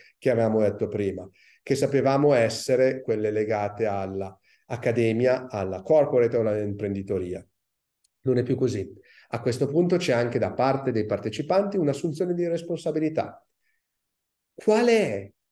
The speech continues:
quella su cui ti senti di investire di più? E questo è il motivo per cui evidentemente nel fare questo non posso essere da solo,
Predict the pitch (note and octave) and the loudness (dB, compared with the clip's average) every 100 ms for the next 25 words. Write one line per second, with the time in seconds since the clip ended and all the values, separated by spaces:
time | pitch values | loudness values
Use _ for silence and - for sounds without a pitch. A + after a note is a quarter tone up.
0 | _ _ _ _ _ F3 F3 F3 E3 E3 | _ _ _ _ _ -2 0 0 0 -2
1 | C#3+ C3 C#3+ C#3+ C3 - D3 C#3+ C#3 B2 | -6 -4 -4 -4 -8 -4 -4 -2 -4 -4
2 | A#2+ A#2 G#2+ - A#2 A2 A2 G#2 G#2 - | -2 -2 -4 -6 -2 0 0 -6 -10 -14
3 | - _ _ _ - - B2 A#3 A3+ E3 | -16 _ _ _ -20 -8 2 2 4 4
4 | C#3+ D3+ C#3 A2+ C3+ C#3+ B2+ C3+ C3+ C3+ | 4 4 4 4 2 2 2 2 2 2
5 | C3+ C#3+ B2+ A2+ G#2+ C3+ C3 C3+ - A#2 | 4 2 2 0 0 -2 0 -2 0 -4
6 | A#2 A2+ C#3 C#3 A#2+ A2 A2 G#2 G2+ G#2 | -4 -2 -2 0 -2 -2 -4 -6 -6 -4
7 | G2 F#2+ | -4 -6